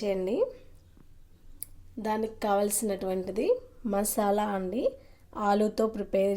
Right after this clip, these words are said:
చేస్తారు. So, ఆలూతో ప్రిపేర్ చేశాను. బాగుంది, స్మెల్ చూస్తుంటేనే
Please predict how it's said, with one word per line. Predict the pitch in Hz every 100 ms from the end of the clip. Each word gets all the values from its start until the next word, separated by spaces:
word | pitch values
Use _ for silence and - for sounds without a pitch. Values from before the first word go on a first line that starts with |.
| 202
చేస్తారు. | 208 - - 185 185 381 494
So, | - 196
ఆలూతో | 190 196 220
ప్రిపేర్ | 196 196 196
చేశాను. | 190 175 165 185 262 508 - - - - - - - - 202
బాగుంది, | 202 208 214 196 196 294
స్మెల్ | - 220 202 202
చూస్తుంటేనే | 220 226 214 208 214